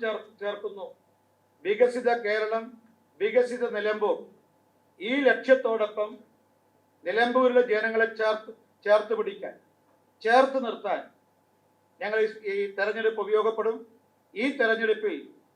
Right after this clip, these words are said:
ഭൂരിപക്ഷം നിലമ്പൂരിലെ ജനങ്ങളും എൻ ഡി എയോടൊപ്പം അണിചേരും എന്നുള്ളതാണ് ഞങ്ങളുടെ പ്രതീക്ഷ.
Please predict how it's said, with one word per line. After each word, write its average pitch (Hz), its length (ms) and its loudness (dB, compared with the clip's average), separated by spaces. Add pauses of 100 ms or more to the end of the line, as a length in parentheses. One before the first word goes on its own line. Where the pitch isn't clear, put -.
(360)
ഭൂരിപക്ഷം 254 580 4 (400)
നിലമ്പൂരിലെ 226 600 -4
ജനങ്ങളും 202 420 -4 (680)
എൻ 208 60 -4 (100)
ഡി 254 140 -2
എയോടൊപ്പം 214 400 -2 (180)
അണിചേരും 233 500 -6 (180)
എന്നുള്ളതാണ് 196 540 -6 (500)
ഞങ്ങളുടെ 214 280 -2
പ്രതീക്ഷ. 185 340 -12